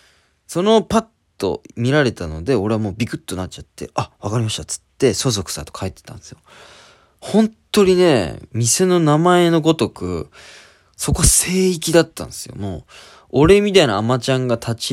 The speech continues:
入れるような場所ではなかったっていう。あんまりこんな話、良くないのかもしんないですけど、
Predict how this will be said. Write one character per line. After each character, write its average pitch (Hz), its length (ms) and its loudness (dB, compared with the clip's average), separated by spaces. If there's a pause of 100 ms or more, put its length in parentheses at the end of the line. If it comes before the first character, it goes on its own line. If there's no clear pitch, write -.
入 127 100 -2
れ 139 60 0
る 131 80 -2
よ 117 120 0
う - 40 -2
な 120 80 0
場 117 160 0
所 143 140 -4
で 151 80 0
は 113 60 0
な 87 140 -8
か - 120 -16
っ - 120 -16
た - 80 -20
っ - 40 -20 (120)
て - 80 -20
い - 60 -16
う。 - 60 -20 (1300)
あ - 80 -4
ん 185 140 0
ま 202 100 4
り 190 80 2
こ 175 140 0
ん 175 60 0
な 165 80 0
話、 165 440 -4 (300)
良 143 140 0
く 110 120 -2
な 110 120 2
い 117 60 2
の 101 80 -2
か 87 120 -8
も 85 80 -8
し - 140 -2
ん 117 60 0
な 113 80 0
い - 40 2
で 117 40 0
す - 120 -8
け 92 120 -4
ど、 92 240 -6